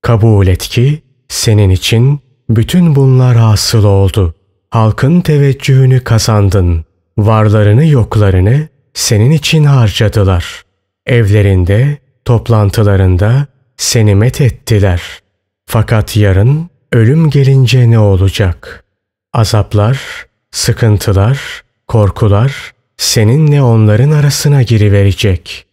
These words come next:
Seni hiçbir şeyden kurtaramayacaklar. Halkı soyup soğana çevirerek topladığın dünyalıkları da başkaları yiyecek.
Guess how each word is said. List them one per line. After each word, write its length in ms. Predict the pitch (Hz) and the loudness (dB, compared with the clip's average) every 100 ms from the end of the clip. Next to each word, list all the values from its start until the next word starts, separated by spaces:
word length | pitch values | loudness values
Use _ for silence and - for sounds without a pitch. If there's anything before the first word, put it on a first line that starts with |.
| _ _ _ - | _ _ _ -10
Seni 440 | - 120 113 107 | -4 0 2 2
hiçbir 340 | 110 - 147 | 0 -2 -2
şeyden 600 | 160 - 143 135 135 131 127 | -2 0 0 0 0 0 0
kurtaramayacaklar. 1300 | 127 117 - 117 113 101 95 - 98 - 104 90 80 - _ _ _ _ _ _ | 0 -2 0 0 2 2 0 -2 -4 -2 -2 -2 -4 -14 _ _ _ _ _ _
Halkı 420 | - 113 110 - | -2 -2 0 -2
soyup 420 | 107 - 107 156 - | -2 0 0 0 -2
soğana 460 | - 139 127 120 | -2 0 2 0
çevirerek 920 | 110 - 104 98 90 92 127 - - - _ _ | 0 0 0 2 2 0 -2 -6 -16 -18 _ _
topladığın 720 | 120 110 113 107 104 120 156 | -4 -2 -2 0 0 2 2
dünyalıkları 880 | 135 123 113 104 98 98 104 98 90 | 2 2 2 2 0 -2 0 0 0
da 260 | 107 120 135 _ - | 0 -2 -4 _ -6
başkaları 600 | 107 104 - 113 104 98 | -2 -2 -2 -2 0 0
yiyecek. 840 | 131 131 104 - 98 87 - - | 2 2 0 0 -2 -2 -8 -18